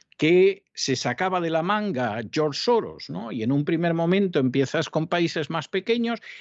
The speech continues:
y luego ya asaltas Ucrania. Y aquí sucede igual. Y claro, ¿qué pasa en Holanda? Que en Holanda se han dado cuenta antes.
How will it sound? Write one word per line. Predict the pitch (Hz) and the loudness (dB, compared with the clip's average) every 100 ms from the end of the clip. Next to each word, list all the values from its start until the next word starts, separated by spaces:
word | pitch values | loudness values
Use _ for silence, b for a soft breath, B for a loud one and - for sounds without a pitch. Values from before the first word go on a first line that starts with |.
| B | B
y | 135 | 2
luego | 196 220 | 4 2
ya | 175 208 220 - | 2 0 -2 -8
asaltas | 127 - 190 160 101 - 92 - | -8 -6 -6 -6 -8 -12 -14 -14
Ucrania. | 90 - - - _ _ _ _ _ _ _ _ _ - | -16 -16 -18 -20 _ _ _ _ _ _ _ _ _ -8
Y | 135 | -4
aquí | 123 156 | -4 -4
sucede | - 127 - 98 | -6 -8 -6 -8
igual. | 78 - - _ _ _ _ _ _ - 185 B | -10 -18 -20 _ _ _ _ _ _ -20 -14 B
Y | 131 | 0
claro, | 240 226 | 0 0
¿qué | 160 | -2
pasa | 147 180 202 | -2 -2 -2
en | 185 | -4
Holanda? | 185 254 247 101 | -2 0 -2 -4
Que | - 90 | -8 -10
en | 101 | -6
Holanda | 113 135 147 | -2 0 0
se | - 147 | -2 -4
han | |
dado | 135 143 139 | -4 -4 -4
cuenta | 147 185 160 117 127 | -2 -2 -2 -4 -4
antes. | 104 - - - - | -4 -8 -16 -20 -20